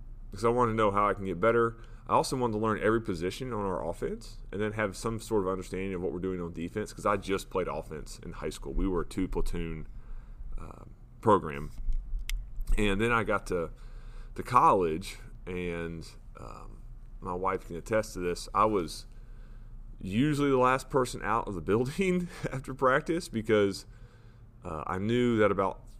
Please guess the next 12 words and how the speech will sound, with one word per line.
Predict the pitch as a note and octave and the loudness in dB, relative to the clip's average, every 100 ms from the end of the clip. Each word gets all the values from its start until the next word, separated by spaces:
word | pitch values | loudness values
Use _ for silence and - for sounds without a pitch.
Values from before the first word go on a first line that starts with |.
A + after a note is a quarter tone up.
| - | 0
thirty | B2 C3 B2+ | 4 4 4
to | |
forty-five | A#2 A#2 A#2+ A#2 A2+ | 0 4 4 4 2
minutes | G#2 A2+ A#2+ | 2 0 0
after | A2+ | -2
practice | F#2 F#2+ G2 G2 A#2+ | 0 0 0 0 -6
ended, | F#2+ B2+ C#3 | -4 -2 2
they | A2 | 4
would | G2+ F#2+ | 4 2
upload | G2 - A2 F#2+ | 0 2 2 2
the | E2+ | -2
film | - F#2+ G#2 A2+ A#2 | -2 0 2 0 -6